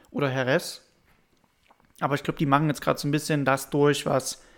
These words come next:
Aprilia letztes Jahr durchgemacht hat, wo halt Übersee im letzten Jahr nicht so viel zusammenlief und man eher nur schlauer aus der Situation rausgegangen ist. Was ich bei Aprilia aber finde,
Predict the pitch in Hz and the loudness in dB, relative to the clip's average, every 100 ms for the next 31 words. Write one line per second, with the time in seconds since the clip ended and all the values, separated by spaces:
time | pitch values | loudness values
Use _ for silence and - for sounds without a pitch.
0 | - _ - - - 165 180 175 175 170 | -20 _ -10 -6 0 4 6 4 0 -2
1 | 156 156 165 - 160 170 - 175 - 139 | -2 0 -2 -2 0 -2 0 -2 0 0
2 | 135 135 - 147 139 139 139 139 - - | 2 2 0 -2 2 4 4 2 -8 -20
3 | - - - - - 147 143 - 147 135 | -20 -20 -20 -18 -4 -2 -2 0 0 2
4 | 156 - 160 180 165 - 143 143 170 170 | 0 0 4 6 4 2 4 6 6 6
5 | 180 180 - - 143 135 139 135 135 - | 6 4 -2 0 2 2 4 6 4 6
6 | 139 139 135 - 147 139 135 131 - _ | 6 8 6 2 2 6 6 4 0 _
7 | - - 147 170 151 - 147 151 147 143 | -12 4 8 8 8 2 -4 0 0 0
8 | 151 143 147 - 147 147 151 165 - - | -4 0 -2 -2 0 2 2 0 -8 -20
9 | - - _ - 143 143 135 - 208 240 | -20 -20 _ 0 2 4 2 2 4 4
10 | 143 135 151 160 196 220 | 4 2 2 2 2 0